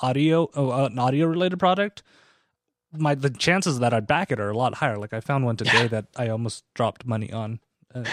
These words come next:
Speaker 1: then I'm like, "Oh, I should look at my bank account." Oh, I can't.
Speaker 2: <laughs>
Speaker 1: Um, <laughs> on there. So, like, I, I'm super excited for that. All right.
Speaker 2: Yeah, it's very cool.
Speaker 1: So for our kick shouts tonight, it's a quick one. Drew, you know the Oatmeal,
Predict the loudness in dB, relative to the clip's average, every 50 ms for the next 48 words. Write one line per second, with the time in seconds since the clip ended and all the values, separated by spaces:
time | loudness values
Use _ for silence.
0 | -4 -2 -2 -2 -2 -2 -2 -4 -6 -8 -10 -14 -20 _ _ _ -4 -2 0 0
1 | 0 -2 -2 -4 -6 -6 -6 -6 -6 -8 -6 -4 -4 -4 -4 -4 -6 -8 -8 -8
2 | -8 -12 _ _ _ _ _ _ _ -16 -6 0 4 4 6 6 6 4 4 4
3 | 2 0 0 4 2 2 4 4 0 0 0 -2 -4 -6 -6 -8 -8 -8 -10 -20
4 | -20 -20 _ _ _ _ _ _ _ _ _ _ -20 -20 _ -20 -20 -20 _ _
5 | -8 -4 -4 -4 -4 -4 -8 -10 -10 -10 -14 -18 _ _ _ _ _ -8 -2 0
6 | 0 0 2 0 0 -2 -2 -2 -2 -2 -2 -4 -6 -10 -20 -12 -4 -4 -4 0
7 | 2 2 2 2 2 0 0 2 0 0 0 0 0 0 0 -2 -4 -4 -4 -8
8 | -12 -16 -16 -16 -16 -18 -18 _ _ _ _ _ _ -18 -18 _ _ 2 4 6
9 | 8 8 8 6 4 2 0 -2 2 2 2 4 4 2 2 0 -2 -10 -20 -20
10 | -16 -10 -4 0 2 2 2 2 0 0 0 0 2 4 4 6 6 4 2 2
11 | -2 -2 0 2 6 6 6 6 6 2 -2 0 2 4 4 4 2 0 -2 -4
12 | -4 -2 -2 2 2 2 4 4 2 2 2 -2 _ _ _ _ _ _ -4 0
13 | 0 2 2 0 -4 _ _ _ _ _ -2 0 2 2 2 2 2 2 0 0
14 | 0 -2 -4 -4 -6